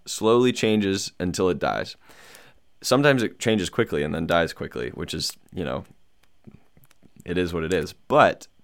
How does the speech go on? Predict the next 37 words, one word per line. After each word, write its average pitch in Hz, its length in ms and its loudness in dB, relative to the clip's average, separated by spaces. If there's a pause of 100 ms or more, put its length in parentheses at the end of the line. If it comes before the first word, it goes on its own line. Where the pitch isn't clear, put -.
(100)
to, 110 400 0
we, 104 240 0
we 104 420 2
live 131 600 2
in 104 140 0
the 101 40 0
modern 98 320 4
era 92 300 4
as 82 160 -4
if 85 160 -4
change 95 400 -4
is 80 120 -2
a 82 60 -2
bad 82 320 0
thing, 65 200 -8
as 73 120 -8
if 80 120 -6
change 87 280 -4
is 80 120 -6
worrying. 73 320 -4
But 82 80 -8
it's 85 120 -8
like, 90 160 -4 (360)
how 165 260 6
boring 113 640 4
would 82 120 -4
life 127 360 0
be 80 280 -8 (500)
if 113 340 0 (260)
nothing 127 460 0
changed? 190 760 -4
How 254 200 -4
freaking 208 540 -4
boring 170 420 -2
would 92 120 0
it 82 120 -6
be? 76 280 -6